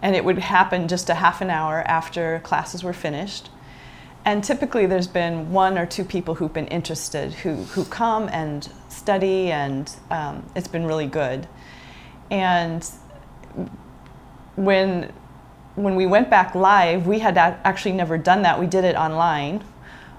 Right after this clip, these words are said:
but several things happened, um, that you know that God was in.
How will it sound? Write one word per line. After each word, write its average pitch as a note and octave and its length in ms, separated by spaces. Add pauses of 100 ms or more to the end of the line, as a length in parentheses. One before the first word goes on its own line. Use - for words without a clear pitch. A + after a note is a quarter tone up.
(140)
but F3+ 400 (240)
several A#3 320
things G3 260
happened, G3 720 (400)
um, E3 260
that D#3+ 140
you F#3 100
know F3 200
that E3 200
God D#3+ 220
was D#3+ 240
in. D#3+ 420